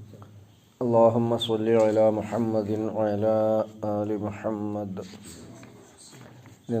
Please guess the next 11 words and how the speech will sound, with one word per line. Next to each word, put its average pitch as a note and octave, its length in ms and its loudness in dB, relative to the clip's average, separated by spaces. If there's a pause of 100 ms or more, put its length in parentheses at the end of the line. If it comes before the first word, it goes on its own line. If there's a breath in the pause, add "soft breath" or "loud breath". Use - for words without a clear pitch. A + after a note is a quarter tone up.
നമുക്ക് G#2+ 360 -2 (920)
സൂറത്തുൽ G#2+ 500 -6
അറാഫിലെ G2+ 640 -2 (140)
ഇരുന്നൂറ്റി G2+ 500 -10 (300)
ആറാമത്തെ G2 560 -8 (220)
ആയത്താണ്. E2 500 -12 (1400 loud breath)
നമ്മൾക്കറിയുന്നത് G#2+ 800 -4 (100)
പോലെ F#2+ 260 -4 (280)
ഈ G#2 60 -6 (120)
ആയത്തിലൊരു G2 680 -8 (260)
സുജൂദുണ്ട്, G2+ 720 -10